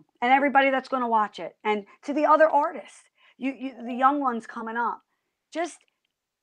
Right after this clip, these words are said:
be humble. Um, take advice from your predecessors, from people like Judy Torres, who I watch her page. I love her motivational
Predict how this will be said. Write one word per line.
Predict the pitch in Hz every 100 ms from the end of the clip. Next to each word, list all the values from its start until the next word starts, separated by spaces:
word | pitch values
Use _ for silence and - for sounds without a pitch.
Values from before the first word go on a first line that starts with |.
| _
be | 311 285
humble. | 202 175 156 170 _ _ _ _ -
Um, | 214 208 214 -
take | 285 311
advice | 254 180 151 - - _ _ - _ _
from | - 214 - -
your | 202
predecessors, | - 196 180 175 160 - 160 - _ _ _ _ -
from | 226
people | 240 247 233
like | 214
Judy | 208 220 208
Torres, | - 233 220 202 - -
who | 214
I | 208
watch | 233 233 226 -
her | 214
page. | 220 214 202
I |
love | 196 208
her | 208 214
motivational | 208 208 202 202 214 202 190